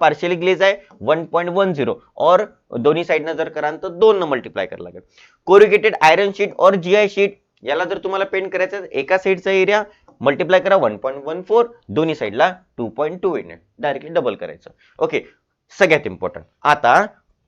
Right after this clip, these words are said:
काय लक्षात ठेवायचं या सगळ्यापैकी, हे तर तुम्ही, अ, डायरेक्ट तुम्हाला दिसून जाईल. सगळ्यात इम्पॉर्टंट आहे जीआय शीटचा पेंटेड एरिया किती आहे, फ्लश डोअरचा पेंटेड एरिया मल्टिप्लाय फॅक्टर किती आहे, त्याच्यानंतर फुल्ली ग्लेजचा, ओके,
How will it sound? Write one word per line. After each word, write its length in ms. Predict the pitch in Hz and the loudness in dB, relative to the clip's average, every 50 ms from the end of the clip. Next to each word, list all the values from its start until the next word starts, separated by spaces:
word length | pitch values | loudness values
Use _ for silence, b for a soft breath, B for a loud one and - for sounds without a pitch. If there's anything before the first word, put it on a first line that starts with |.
| _ _ - | _ _ 2
काय 160 | 196 233 240 | 4 4 4
लक्षात 280 | 196 147 120 - 135 120 | 4 2 -2 -6 -10 -10
ठेवायचं 320 | - 117 101 90 - 104 | -8 -8 -8 -6 -4 -4
या 100 | 104 107 104 - | -2 -2 -4 -4
सगळ्यापैकी, 640 | - - - 147 127 139 135 123 - 95 - - - - _ _ - | -4 0 0 2 4 4 2 2 2 -2 -8 -10 -14 -20 _ _ -10
हे 60 | - | -8
तर 100 | 123 156 | -6 -6
तुम्ही, 320 | 147 143 147 147 160 175 165 - - | -8 -8 -10 -10 -10 -10 -10 -12 -12
अ, 140 | 120 120 | -10 -8
डायरेक्ट 300 | 117 113 120 123 127 127 | -6 -6 -6 -6 -6 -8
तुम्हाला 220 | - 123 131 151 160 | -10 -10 -10 -8 -10
दिसून 240 | 156 - - 110 92 | -10 -10 -10 -10 -10
जाईल. 120 | 87 85 - b b b b b b _ - | -12 -12 -14 b b b b b b _ -4
सगळ्यात 200 | 151 147 214 220 208 | 0 2 2 4 2
इम्पॉर्टंट 380 | 190 156 156 135 147 147 147 | 2 2 0 0 0 0 0
आहे 100 | 165 151 | 0 0
जीआय 380 | 131 98 101 131 151 180 190 196 190 | 0 -2 -4 0 2 2 2 2 0
शीटचा 600 | - 208 214 208 - - _ _ _ _ - 170 | -2 -4 -4 -4 -6 -12 _ _ _ _ -6 -6
पेंटेड 400 | 170 165 165 165 165 185 175 175 | -4 -4 -4 -4 -4 -4 -4 -4
एरिया 200 | 180 180 180 185 | -4 -4 -4 -6
किती 240 | 175 190 156 175 185 | -8 -8 -6 -4 -4
आहे, 100 | 185 185 185 _ _ _ _ _ _ _ _ _ - | -4 -6 -8 _ _ _ _ _ _ _ _ _ 0
फ्लश 320 | 170 180 196 202 196 202 | 6 6 6 6 6 2
डोअरचा 380 | 185 196 196 196 196 185 202 196 | 2 4 4 4 2 0 -2 -2
पेंटेड 400 | 196 196 190 185 170 196 185 196 | 0 0 0 2 2 2 4 4
एरिया 300 | 190 190 180 196 196 180 | 4 4 2 0 -2 -4
मल्टिप्लाय 460 | 170 165 156 143 175 175 190 180 175 | -6 -8 -8 -8 -8 -8 -8 -10 -8
फॅक्टर 280 | - 175 165 - - | -8 -6 -6 -6 -6
किती 220 | - 170 160 151 170 | -6 -6 -6 -4 -4
आहे, 100 | 170 170 b b b b - | -4 -6 b b b b -2
त्याच्यानंतर 340 | 165 151 - 160 170 190 | -2 -2 -2 -2 -2 -2
फुल्ली 420 | 180 - - 160 165 175 185 202 202 | -2 -2 -4 -4 -2 0 2 2 2
ग्लेजचा, 460 | 190 196 202 196 202 - 196 202 202 202 - _ _ | 4 2 2 0 2 0 0 0 0 -2 -6 _ _
ओके, 360 | - 165 165 170 127 - - | -4 -2 0 0 -2 -4 -6